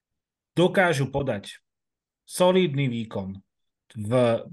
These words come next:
behovej obrane, čo samozrejme, že môže byť problém pre nich,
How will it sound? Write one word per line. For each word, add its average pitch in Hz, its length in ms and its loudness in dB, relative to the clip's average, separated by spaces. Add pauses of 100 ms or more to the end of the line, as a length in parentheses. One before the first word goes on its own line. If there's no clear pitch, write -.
(140)
behovej 147 480 2
obrane, 113 640 -2 (320)
čo 131 480 -2 (480)
samozrejme, 131 640 -4
že 113 160 -6
môže 123 480 0
byť 117 160 -4
problém 117 400 -2
pre 135 240 -2
nich, 160 160 -4